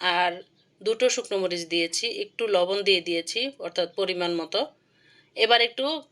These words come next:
এই কালো জিরাটাকে গুঁড়ো করে নিয়েছি। তো ভর্তা ব্লেন্ড করার সময়, কালো জিরাটা ব্লেন্ড করার সময় আমি দুটো মরিচ দিয়েছি। এবার আবারও দুটো মরিচ দিলাম, দিলাম বেশ কিছু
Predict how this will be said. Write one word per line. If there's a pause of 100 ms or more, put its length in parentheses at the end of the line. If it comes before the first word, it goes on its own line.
(200)
এই
কালো
জিরাটাকে
গুঁড়ো
করে
নিয়েছি। (640)
তো (320)
ভর্তা
ব্লেন্ড
করার
সময়,
কালো
জিরাটা
ব্লেন্ড
করার
সময়
আমি
দুটো
মরিচ
দিয়েছি।
এবার (100)
আবারও
দুটো
মরিচ
দিলাম, (600)
দিলাম
বেশ (100)
কিছু